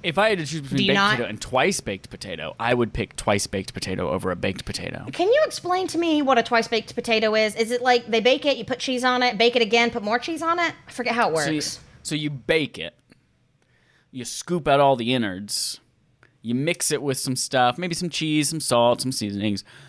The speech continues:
Speaker 1: and then you plop it back in the potato shell and bake it
Speaker 2: Yeah.
Speaker 1: again. It's kinda like a
Speaker 2: It's
Speaker 1: deviled
Speaker 2: like
Speaker 1: egg
Speaker 2: a
Speaker 1: that
Speaker 2: deviled
Speaker 1: way.
Speaker 2: egg. Yes.
Speaker 1: Same person.
Speaker 2: Yeah.
Speaker 1: Yep.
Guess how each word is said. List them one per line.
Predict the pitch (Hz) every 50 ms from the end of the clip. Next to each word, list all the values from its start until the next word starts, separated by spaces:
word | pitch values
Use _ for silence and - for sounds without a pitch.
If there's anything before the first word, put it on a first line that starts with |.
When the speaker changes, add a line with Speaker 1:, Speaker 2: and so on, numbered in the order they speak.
| - - _
Speaker 1:
and | - 117
then | 117 113 107
you | 107 101 98 - - - -
plop | - - - 156 151 - -
it | - 135 123 110
back | 127 131 139 143 - - - -
in | 123 120 117
the | 104
potato | - 110 - 120 110 98 92
shell | - - 131 120 107 98
and | 92 104 104 95
bake | 92 90 -
it | - 185
Speaker 2:
Yeah. | 185 175 156 143
Speaker 1:
again. | 110 76 - - - - - - - - - - - - - - - - - -
It's | 135 -
kinda | - 165 170 175
like | 196 185
a | 196
Speaker 2:
It's | 165 131
Speaker 1:
deviled | 151 - 277 -
Speaker 2:
like | 285 302 262 262 -
Speaker 1:
egg |
Speaker 2:
a | 311
Speaker 1:
that | - -
Speaker 2:
deviled | - 254 247 - - 247 233 196
Speaker 1:
way. | 226 220
Speaker 2:
egg. | 208 185 160 143 156 - - - - - - - - - _ _ _ -
Yes. | 233 226 311 403 440 440 - -
Speaker 1:
Same | - 123 123
person. | 127 147 151 156 139 - 135 120 113 113 - _ _
Speaker 2:
Yeah. | - 226 240 240 208 165 156 - _ _ _ _ _ _ _ _
Speaker 1:
Yep. | - 117 117 139 -